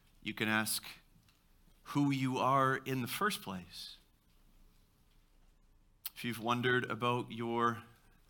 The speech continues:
identity, who you fundamentally are, one way the scriptures answer that question is with this word that John begins verse seven with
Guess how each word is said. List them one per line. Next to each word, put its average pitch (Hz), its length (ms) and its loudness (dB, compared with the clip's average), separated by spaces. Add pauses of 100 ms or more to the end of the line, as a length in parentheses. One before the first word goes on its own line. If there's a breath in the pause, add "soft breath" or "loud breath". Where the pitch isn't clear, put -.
identity, 135 680 0
who 127 120 -6
you 117 160 -4
fundamentally 120 1120 -2
are, 110 400 -6 (1160 loud breath)
one 156 300 6
way 165 160 6
the 131 80 0
scriptures 143 420 -2
answer 139 380 -2
that 127 240 0
question 120 600 -2
is 120 240 -2
with 123 280 -4
this 135 240 -2
word 127 500 2
that 120 160 -4
John 160 340 2
begins 123 760 -2 (340 soft breath)
verse 131 300 0
seven 120 840 0 (720 loud breath)
with 101 600 -4